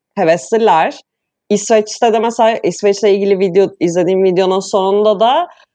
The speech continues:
e, diğer devletleri de hani ne, hani best practice'leri paylaşmaya ve hep birlikte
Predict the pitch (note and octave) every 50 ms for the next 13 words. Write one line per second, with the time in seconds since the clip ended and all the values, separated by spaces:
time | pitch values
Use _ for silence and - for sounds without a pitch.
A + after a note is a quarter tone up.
0 | _ - - F#3 F#3+ F#3 F#3 F#3 F3+ F#3 E3 E3 F3+ G3+ G3 F#3+ G3 G3 G3+ G#3
1 | G#3 - F#3+ F3 F#3 F#3 F3+ F#3 G3 G3 - - G3+ G3 G3 G#3+ G#3 F3+ F3 G3+
2 | F3+ E3+ E3 E3 E3 - F#3 F#3 E3 E3 E3+ E3+ E3 - - - F#3 F3 E3 C#3+
3 | F3 E3+ E3+ - - - G3 F3+ E3+ E3 _ - - - F3+ F3 F3 F3 - F#3+
4 | E3+ D#3+ D#3+ D#3+ D#3 E3 - - - E3+ E3+ E3+ E3+ E3+ E3+ F3 E3+ E3 E3+ F3
5 | F3 E3+ - - F3 E3 D#3+ D#3+ _ _ - F3 E3 D#3 D#3 D#3+ D3+ -